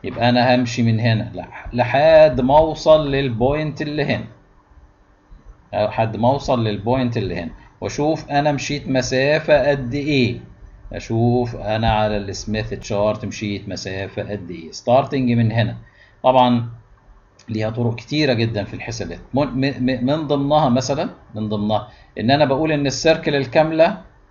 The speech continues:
بوينت فايف لامدا، أطرح منها الحتة دي،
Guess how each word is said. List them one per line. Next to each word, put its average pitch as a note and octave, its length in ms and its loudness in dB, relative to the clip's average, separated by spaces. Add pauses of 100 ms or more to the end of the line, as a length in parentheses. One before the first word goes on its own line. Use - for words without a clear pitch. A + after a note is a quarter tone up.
(180)
بوينت C3+ 280 2
فايف A2+ 340 2
لامدا، F2+ 320 -6 (380)
أطرح C#3 340 0
منها G#2+ 200 0
الحتة - 380 -12
دي، - 120 -20